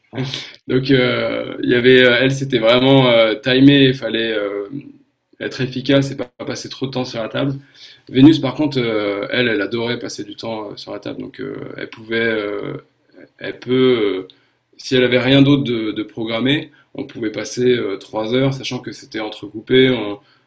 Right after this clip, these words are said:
on, euh, pouvait manger un petit peu, euh, boire, euh,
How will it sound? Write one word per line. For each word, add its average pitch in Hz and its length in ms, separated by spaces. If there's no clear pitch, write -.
on, 101 120
euh, 101 120
pouvait 104 240
manger 104 320
un 101 100
petit - 140
peu, - 140
euh, 98 1040
boire, 117 600
euh, 98 840